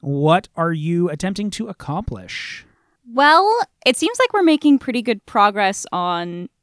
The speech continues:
Speaker 2: like, our side of things, but th-, we still don't really know what's going on with Tass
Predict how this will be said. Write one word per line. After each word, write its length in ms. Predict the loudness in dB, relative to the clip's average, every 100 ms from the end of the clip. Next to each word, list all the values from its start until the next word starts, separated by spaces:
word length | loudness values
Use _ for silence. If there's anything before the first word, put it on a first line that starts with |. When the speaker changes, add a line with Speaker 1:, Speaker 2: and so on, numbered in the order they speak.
| _
Speaker 2:
like, 240 | -2 -2 2
our 220 | 2 2
side 320 | 0 0 0
of 80 | -4
things, 540 | -8 -8 -6 -8 -10
but 320 | -4 -2 -2 -6 _ -20 -20 -14
th-, 120 | -14 _ _
we 240 | -8 -4
still 240 | -4 -2 0
don't 160 | 0 0
really 240 | -2 0
know 240 | 0 0 0
what's 240 | -2 -4
going 280 | -4 -4 -2
on 380 | -2 -2 -2 -4
with 240 | -6 -8 -16
Tass 800 | -10 -4 -4 -4 -6 -10 -8